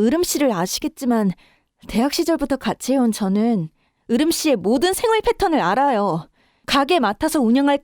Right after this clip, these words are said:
감이 아니라는 것도요. 너 지금 우리 아들을 무시하는 거냐? 애가 조금 둔해서 그렇지. 그래도 시키는 건 다 할 거다. 아이, 그리고 너도 참 바보다. 왜 동생 좋은 일을 시키니?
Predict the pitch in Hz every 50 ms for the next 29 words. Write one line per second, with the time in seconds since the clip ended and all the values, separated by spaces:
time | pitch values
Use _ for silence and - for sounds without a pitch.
0 | _ - 415 392 403 392 392 285 185 190 220 277 330 370 339 311 294 254 220 -
1 | - 202 180 160 156 156 - _ _ _ _ _ _ _ _ _ - 170 180 185
2 | 196 226 226 208 247 277 294 277 294 294 311 277 269 233 254 277 320 330 330 339
3 | 330 - - 311 254 240 220 208 190 185 170 175 175 208 285 440 554 _ _ _
4 | _ _ _ _ _ _ - 185 220 233 240 233 240 226 220 214 226 220 185 226
5 | 240 233 - - 233 240 233 220 214 202 - 214 190 185 185 180 175 - - -
6 | - 175 170 170 170 175 208 240 240 202 160 - _ _ _ _ - 240 269 220
7 | 302 - - 440 453 - - 415 359 339 320 415 415 381 - - 370 392 359 339
8 | 320 302 311 - 277 269 226 262 233 185 156 - _ _ _ _ _ _ _ _
9 | _ - 202 240 247 320 359 359 294 370 381 - - - _ _ _ _ - 311
10 | 330 339 359 349 320 320 - - - - 480 427 403 - 392 359 349 339 262 349
11 | 330 - - - - _ _ _ _ _ _ _ _ - 320 415 554 523 - -
12 | - - 415 415 415 - 440 403 392 - - 427 392 370 349 339 320 311 285 277
13 | 254 - 294 226 - - 269 214 214 254